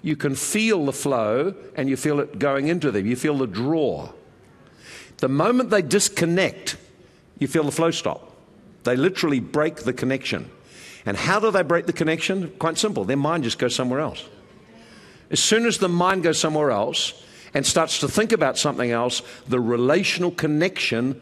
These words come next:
breaks immediately. So in prayer,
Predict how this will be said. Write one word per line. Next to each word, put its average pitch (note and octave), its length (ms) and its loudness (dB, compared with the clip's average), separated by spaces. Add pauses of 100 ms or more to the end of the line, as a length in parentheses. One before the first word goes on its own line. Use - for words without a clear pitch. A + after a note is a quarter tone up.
breaks C#3 460 0 (100)
immediately. C#3+ 1000 0 (1000)
So D3 240 2
in C#3 220 0
prayer, D3 680 2